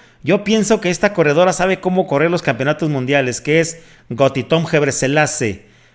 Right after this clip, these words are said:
Fue campeona mundial el año pasado ahí en Oregon dos mil veintidós, corrió dos dieciocho once y es una corredora de campeonatos mundiales, así que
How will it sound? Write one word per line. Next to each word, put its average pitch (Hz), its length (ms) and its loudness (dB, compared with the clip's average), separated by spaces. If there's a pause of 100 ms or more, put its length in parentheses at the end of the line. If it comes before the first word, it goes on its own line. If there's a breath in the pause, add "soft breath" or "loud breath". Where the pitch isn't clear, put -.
(120)
Fue 147 180 0
campeona 147 400 0
mundial 131 380 0
el 135 100 0
año 139 220 -2
pasado 131 500 2
ahí 143 460 2
en 127 180 -2
Oregon 151 380 2
dos 117 120 0
mil 139 200 0
veintidós, 135 640 0 (400 loud breath)
corrió 135 720 2 (280 loud breath)
dos 151 400 0
dieciocho 123 640 -2
once 185 600 2 (360 soft breath)
y - 140 -4
es 143 140 -2
una 165 220 0
corredora 151 800 0 (100)
de 156 380 0
campeonatos 135 640 0
mundiales, 131 500 4
así 156 260 0
que 175 420 2